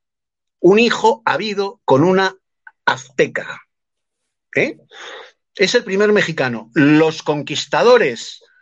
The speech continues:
o colonizadores, por mejor decir, anglosajones, italianos, rusos, holandeses, belgas, arrojaban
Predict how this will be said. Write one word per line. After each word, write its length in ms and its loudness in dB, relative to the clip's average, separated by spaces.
o 180 0
colonizadores, 1160 0
por 220 -2
mejor 320 -2
decir, 400 -2
anglosajones, 1040 -4
italianos, 840 -4
rusos, 580 -2
holandeses, 840 -2
belgas, 560 -2
arrojaban 1040 -4